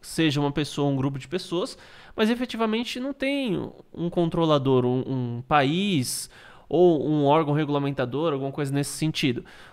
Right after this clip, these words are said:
O Bitcoin é descentralizado, qualquer um que tenha o potencial, qualquer um consiga fazer mineração, tem a máquina lá e tudo certinho, pode fazer mineração, não precisa pedir autorização pra ninguém. Quem quiser comprar, vai lá e compra. E, e, e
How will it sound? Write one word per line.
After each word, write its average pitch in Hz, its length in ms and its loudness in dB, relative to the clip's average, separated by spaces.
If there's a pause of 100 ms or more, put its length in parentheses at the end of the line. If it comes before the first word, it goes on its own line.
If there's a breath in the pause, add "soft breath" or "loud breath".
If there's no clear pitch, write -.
(140 loud breath)
O 175 80 0
Bitcoin 190 380 -4
é 269 60 -2
descentralizado, 254 880 0
qualquer 190 300 -2
um 180 100 0
que - 120 -8
tenha 180 680 0
o 143 140 0
potencial, 147 880 0
qualquer 151 240 -6
um 180 80 -2
consiga 160 540 -4
fazer 127 400 0
mineração, 139 680 0
tem 139 140 -4
a 131 80 0
máquina 139 560 0
lá 127 180 -2
e 127 40 -8
tudo 117 180 -10
certinho, 143 400 -8
pode 339 200 -6
fazer 330 140 -2
mineração, 339 520 2
não 151 60 0
precisa 175 320 0 (500 loud breath)
pedir 165 160 2
autorização 185 560 2
pra 185 100 -4
ninguém. 226 360 2
Quem 165 220 -2
quiser 165 220 0
comprar, 185 340 -2
vai 220 140 -2
lá 233 140 0
e - 40 -6
compra. 233 520 0 (580 loud breath)
E, 147 500 0 (160)
e, - 600 -16
e 190 60 -16